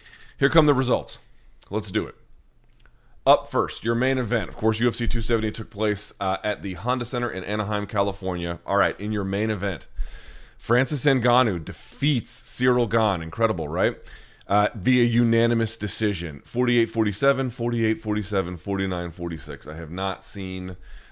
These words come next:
uh, any of the, the numbers. I guess we'll take a look at those when we get 'em. But for now, what is there to say about this? Wow. Um, whew, who do I start with?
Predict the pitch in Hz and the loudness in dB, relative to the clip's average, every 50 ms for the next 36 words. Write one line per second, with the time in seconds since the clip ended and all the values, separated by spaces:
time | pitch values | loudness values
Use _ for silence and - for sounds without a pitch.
0 | - - 90 90 87 85 82 - - - 107 101 101 98 90 95 92 85 80 82 | -14 -8 -2 -2 0 0 -2 -4 -6 -6 -6 -6 -6 -6 -6 -6 -6 -6 -8 -8
1 | 90 87 85 85 85 85 85 85 85 90 92 110 131 139 131 131 123 110 104 95 | -8 -6 -6 -6 -6 -6 -8 -8 -8 -6 -2 0 0 2 2 2 2 2 0 -2
2 | 92 98 87 92 82 98 82 87 87 82 80 80 82 85 85 76 80 76 71 71 | -4 -6 -6 -8 -8 -8 -6 -6 -6 -6 -6 -6 -6 -6 -6 -6 -8 -10 -10 -10
3 | 69 71 67 64 62 64 - - 87 80 - - _ - - - - - - - | -10 -10 -12 -12 -14 -14 -6 -4 -2 -2 -4 -6 _ -20 -20 -20 -20 -20 -20 -20
4 | - - - 127 135 127 123 113 101 92 92 104 143 151 151 120 120 123 107 101 | -20 -6 2 4 6 8 8 6 6 6 4 4 4 2 2 0 0 0 0 -2
5 | - 117 104 98 82 87 82 78 - 82 73 69 - 90 95 104 104 98 85 76 | -2 0 0 0 0 -2 -6 -6 -8 -8 -8 -8 -6 0 4 6 6 6 6 4
6 | 71 - - - _ _ - 107 113 110 110 110 110 107 101 90 - - - - | 0 -4 -8 -16 _ _ 0 4 6 6 8 6 6 4 0 -6 -10 -14 -20 -20
7 | - - - - _ - - _ _ _ _ _ _ _ _ _ _ - - - | -20 -20 -20 -20 _ -20 -20 _ _ _ _ _ _ _ _ _ _ -20 -20 -20
8 | _ _ _ _ - - _ - - - - - - - - - - - - - | _ _ _ _ -20 -20 _ -20 -20 -20 -12 -10 -8 -8 -8 -10 -12 -14 -16 -16
9 | - - - - - - - - - - - - - - 349 349 311 120 120 151 | -14 -14 -14 -14 -12 -12 -12 -12 -12 -14 -12 -2 4 8 8 8 8 8 6 6
10 | 156 151 135 113 - - - 120 117 90 87 87 80 76 73 | 8 8 8 6 6 6 6 6 6 6 4 0 -4 -4 -4